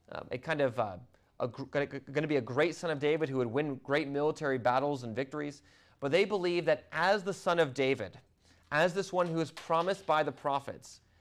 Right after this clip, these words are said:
that he would be able to, of his own authority, heal them of their blindness. They believed, "If you are the Son of David, and we believe you're the Son of David, then we also believe that you will be the one who will be able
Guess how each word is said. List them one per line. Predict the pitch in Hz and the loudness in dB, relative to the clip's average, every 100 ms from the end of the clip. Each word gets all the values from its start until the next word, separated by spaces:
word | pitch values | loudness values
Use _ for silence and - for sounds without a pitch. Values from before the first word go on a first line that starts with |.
| - | -6
that | 135 | -4
he | 120 - 190 | -4 -6 -4
would | 208 208 | 0 0
be | 165 147 | 0 2
able | 151 170 | 2 2
to, | - 107 - - _ - | -2 -8 -14 -20 _ -2
of | 143 | 0
his | 143 143 | 2 2
own | 175 | 2
authority, | 202 - 160 131 101 110 - _ _ _ | 2 2 4 4 2 -8 -14 _ _ _
heal | - - 202 117 107 - _ | -14 0 2 2 -2 -10 _
them | - 120 165 113 104 - _ - | -8 0 0 0 -8 -14 _ 0
of | 131 | 0
their | 123 123 | 2 0
blindness. | 113 113 113 82 - - _ _ _ _ _ _ _ _ _ - | 0 -4 -4 -10 -18 -20 _ _ _ _ _ _ _ _ _ -2
They | |
believed, | 139 160 170 123 - _ | 0 2 2 0 -8 _
"If | 135 127 | -8 -4
you | 147 | 2
are | 220 | 2
the | 190 | 2
Son | 175 190 | 0 2
of | 170 | 2
David, | 156 160 170 202 - _ - | 2 0 0 -6 -8 _ -10
and | 123 | -4
we | 120 | -2
believe | 123 131 175 | 0 2 2
you're | 185 180 | 2 -2
the | |
Son | 170 175 | -2 -4
of | 151 | -4
David, | 131 123 104 98 | 0 0 0 -6
then | 120 | -4
we | 123 | -4
also | 123 143 170 175 | 0 4 4 2
believe | 175 135 113 107 | -2 -2 -4 -6
that | 117 | -8
you | 117 143 | -6 -2
will | 185 | 0
be | 180 185 | 2 2
the | 180 | 2
one | 139 117 107 120 _ _ | 2 0 -2 -12 _ _
who | - | -2
will | 160 156 | 0 0
be | 143 131 | 0 0
able | 135 135 131 | 0 -2 -4